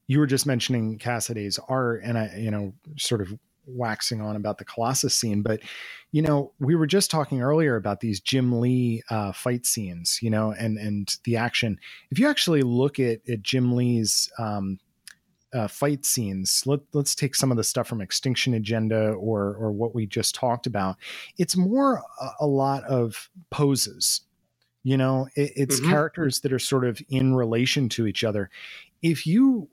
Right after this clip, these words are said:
Speaker 1: look at the, there are a couple of very intimate fight scenes, you know, very close quarters things that happen either between the X-Men or X-Men and, uh, you know, the people that they meet in the facility.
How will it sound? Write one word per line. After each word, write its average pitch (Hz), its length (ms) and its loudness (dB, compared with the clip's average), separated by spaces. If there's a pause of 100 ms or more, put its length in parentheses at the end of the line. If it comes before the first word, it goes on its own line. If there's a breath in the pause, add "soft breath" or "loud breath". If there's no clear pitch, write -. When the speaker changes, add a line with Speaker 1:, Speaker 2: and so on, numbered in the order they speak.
(120)
Speaker 1:
look 147 340 4
at 127 160 -4
the, 113 300 0 (100)
there 135 240 2
are 135 80 2
a 127 40 -10
couple - 360 2
of 120 100 0
very 127 540 0
intimate 127 600 2 (220)
fight 135 380 -2
scenes, 95 680 -2 (400)
you 131 160 2
know, 117 160 2
very 147 240 0
close 147 460 -2
quarters 127 500 0
things 120 280 -2
that 107 100 -4
happen 113 300 -4
either 107 200 -2
between 156 460 2
the 143 100 4
X-Men 123 480 0
or 123 400 0 (340 loud breath)
X-Men 120 460 0
and, 113 400 -2
uh, 104 280 -2 (180)
you 120 100 0
know, 107 140 0
the 104 80 -6
people - 280 -4
that 104 140 -4
they 113 140 -2
meet 117 260 -2
in 113 80 -2
the 104 80 -2
facility. 127 640 0